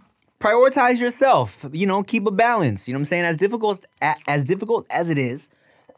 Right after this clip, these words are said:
<coughs> me and Chia, you know, I mean, yeah, granted, it's, it's a, it's a struggle. Chia's super pregnant right now. She's exhausted, you know, especially with those days I was doing the parkour shit. I was gone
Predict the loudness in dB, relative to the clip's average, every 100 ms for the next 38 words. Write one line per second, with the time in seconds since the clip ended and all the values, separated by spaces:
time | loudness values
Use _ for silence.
0 | _ 0 2 2 2 2 2 2 0 -6
1 | -16 -20 _ _ _ _ -12 -4 0 0
2 | 0 0 2 0 -2 -4 -4 -4 -8 _
3 | _ _ _ _ -12 -2 0 0 -2 -4
4 | -4 -4 -6 -10 -8 -6 -8 -10 _ -20
5 | _ -8 -6 0 0 0 -4 -6 -8 -10
6 | -6 -4 -2 -2 -2 -4 -4 -4 -4 -10
7 | _ _ _ _ _ -18 -8 -4 -2 0
8 | 2 2 0 -4 -6 _ _ _ -2 0
9 | 0 0 -2 -2 -2 0 0 2 0 -2
10 | -2 -2 -2 -2 -2 -2 -6 -4 -6